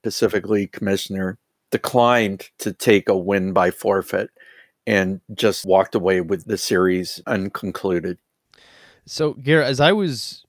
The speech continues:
Speaker 2: reading it, I think something that struck me,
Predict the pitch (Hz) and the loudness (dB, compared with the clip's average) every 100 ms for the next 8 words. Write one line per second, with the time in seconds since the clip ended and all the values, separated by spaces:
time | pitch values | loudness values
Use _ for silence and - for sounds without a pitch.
0 | _ _ - 110 117 120 110 95 95 - | _ _ -8 0 2 2 2 0 -4 -6
1 | 104 143 - - - - 135 123 151 123 | -2 -2 -4 -20 -18 -4 -4 0 0 0
2 | - - - 117 113 113 110 110 104 104 | -2 -8 -2 2 2 0 0 0 0 -2